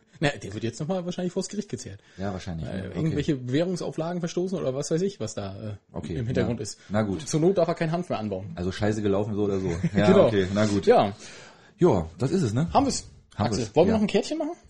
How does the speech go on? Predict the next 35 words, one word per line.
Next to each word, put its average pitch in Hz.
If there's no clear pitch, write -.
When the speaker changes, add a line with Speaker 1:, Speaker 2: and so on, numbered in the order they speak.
Speaker 2:
Ja, 101
komm, 92
wenn 87
du 90
die -
Speaker 1:
Und -
Speaker 2:
Zeit 196
Speaker 1:
dann 208
Speaker 2:
haben 190
wir 190
Speaker 1:
müssen 196
wir 214
Speaker 2:
noch. 190
Speaker 1:
natürlich 185
noch 190
mal 185
ganz 185
kurz 180
erzählen 185
hier 208
und 170
dran 151
erinnern 196
mit 165
Monopoly, 220
dass -
wir 165
da 202
noch 190
ein 202
paar, 208
ein 208
bisschen 208
Feedback 247
bekommen. 247